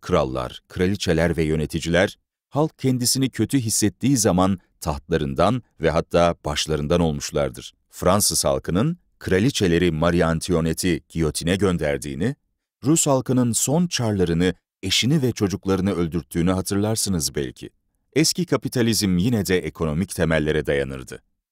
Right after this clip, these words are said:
Bu yeni kapitalizm iyi hissetme ekonomisine dayanır. Bir insanın üretime değil borçlara dayanan öz varlığı yükseldikçe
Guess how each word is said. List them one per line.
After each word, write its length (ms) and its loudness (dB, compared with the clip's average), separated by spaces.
Bu 80 0
yeni 240 4
kapitalizm 760 -2
iyi 240 2
hissetme 540 0
ekonomisine 680 -2
dayanır. 400 -6
Bir 140 0
insanın 500 2
üretime 480 0
değil 300 -2
borçlara 540 -2
dayanan 500 0
öz 240 0
varlığı 320 0
yükseldikçe 880 -2